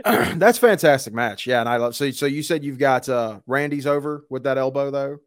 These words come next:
Speaker 1: Yeah.
Speaker 2: at the end?
Speaker 1: Randy's over. I wanted to put Razor over, but, man, I can't. Randy's gotta go. He's gotta
Speaker 2: For
Speaker 1: be the
Speaker 2: sure.
Speaker 1: one to win.
Speaker 2: For sure. Uh, yeah,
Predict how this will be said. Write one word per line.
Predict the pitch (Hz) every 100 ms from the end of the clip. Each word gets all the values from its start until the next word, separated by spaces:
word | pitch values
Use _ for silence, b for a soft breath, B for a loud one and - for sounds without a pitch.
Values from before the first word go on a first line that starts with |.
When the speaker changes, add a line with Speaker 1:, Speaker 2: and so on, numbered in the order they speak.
| _
Speaker 1:
Yeah. | - _
Speaker 2:
at | 127
the | 127
end? | 131 139 _ _ _
Speaker 1:
Randy's | 123 131 117
over. | 113 110
I | 151
wanted | 196 233 254
to | 208
put | 240
Razor | 170 170 190 190 185
over, | 185 185 180
but, | 147
man, | 131 131 135
I | 135
can't. | 127 110 - _ _
Randy's | 135 143 139 113
gotta | 123 110
go. | 104 95 92 _ _ _ _
He's | 131 123
gotta | 165
Speaker 2:
For |
Speaker 1:
be | -
the | 285
Speaker 2:
sure. | 262
Speaker 1:
one | 104
to | 95
win. | 95 92 _ _ _ _ _
Speaker 2:
For | - 123
sure. | 156 170 - _ _ _ _
Uh, | 127 147 139 123 131
yeah, | 185 196